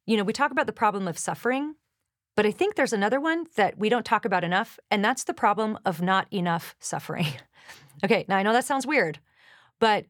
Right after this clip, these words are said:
if you think about so much of the deconstruction that we see, so much of this that's going on, it's happening in really affluent areas. It's happening among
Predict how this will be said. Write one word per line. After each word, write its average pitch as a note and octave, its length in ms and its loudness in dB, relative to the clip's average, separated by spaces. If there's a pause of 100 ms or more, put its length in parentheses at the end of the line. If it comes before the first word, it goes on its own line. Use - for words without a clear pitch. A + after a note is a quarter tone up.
if G#3+ 160 -2
you G#3+ 80 0
think D#4+ 240 -2
about F3+ 560 2 (320)
so - 240 -4
much C4+ 240 -2
of B3+ 60 -10
the C4 80 -2
deconstruction G#3 640 0
that E3+ 140 -2
we G3+ 80 -4
see, - 400 -8 (320)
so - 280 -4
much C4 240 2
of A#3 120 0
this F3+ 160 -2
that's - 180 -6
going F3+ 260 0
on, F3+ 360 -2
it's F#3+ 160 -4
happening A#3+ 560 0
in F#3 260 0
really F#3 480 0 (120)
affluent A#3 800 0 (800)
areas. G3+ 540 2
It's - 160 -6
happening G#3 340 0
among F#3 340 0